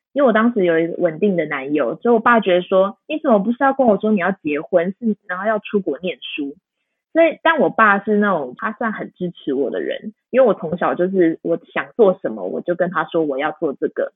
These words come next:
那他就是会支持我。所以他其实就是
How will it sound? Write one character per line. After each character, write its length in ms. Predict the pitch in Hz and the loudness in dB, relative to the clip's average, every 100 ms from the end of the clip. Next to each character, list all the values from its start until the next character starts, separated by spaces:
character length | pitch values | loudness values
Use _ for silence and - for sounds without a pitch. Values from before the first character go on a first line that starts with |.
| - | -6
那 120 | 175 | -6
他 200 | - 165 | -6 -10
就 160 | 160 156 | -8 -6
是 120 | 156 | -6
会 140 | 160 | -4
支 240 | 143 - 143 _ | -6 -8 -18 _
持 100 | 127 | -12
我。 280 | 127 110 - _ _ _ - | -8 -8 -10 _ _ _ 2
所 120 | 240 | 4
以 40 | 262 | 4
他 180 | 254 | 2
其 200 | 269 165 | 2 4
实 120 | 165 180 | 4 2
就 140 | 202 | -6
是 440 | 196 180 160 160 | 0 4 4 2